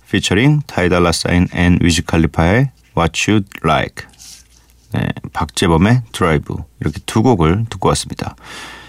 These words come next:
이 Twenty-four Hours는 아틀란타의 알앤비 싱어, 래퍼, 디제이 겸 프로듀서라고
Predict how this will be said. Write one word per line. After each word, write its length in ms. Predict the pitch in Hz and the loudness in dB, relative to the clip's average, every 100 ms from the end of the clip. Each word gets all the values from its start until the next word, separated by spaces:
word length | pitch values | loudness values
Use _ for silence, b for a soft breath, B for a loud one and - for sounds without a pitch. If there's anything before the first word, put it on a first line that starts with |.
| B B - | B B -2
이 280 | 101 101 98 | 2 2 0
Twenty-four 880 | - 147 143 139 - - 127 120 110 | 2 4 4 2 -4 0 4 6 4
Hours는 1400 | 90 90 90 - - 92 87 85 82 80 90 135 80 69 - - | 4 2 0 -4 -2 2 4 4 4 4 4 4 2 -2 -14 -6
아틀란타의 800 | 82 82 98 98 98 85 87 98 | -4 -2 2 2 2 2 0 0
알앤비 400 | - 82 87 80 | 0 0 2 2
싱어, 500 | 78 - 101 101 131 131 _ - | 0 0 2 4 2 -2 _ -2
래퍼, 500 | 82 76 - 110 113 _ | -2 0 0 -2 -2 _
디제이 380 | - 90 98 92 | -2 0 2 2
겸 300 | 90 120 120 117 | 2 2 2 0
프로듀서라고 1300 | - 113 90 - 71 95 - _ - 78 76 82 | 0 2 2 2 0 -2 -6 _ -2 0 2 0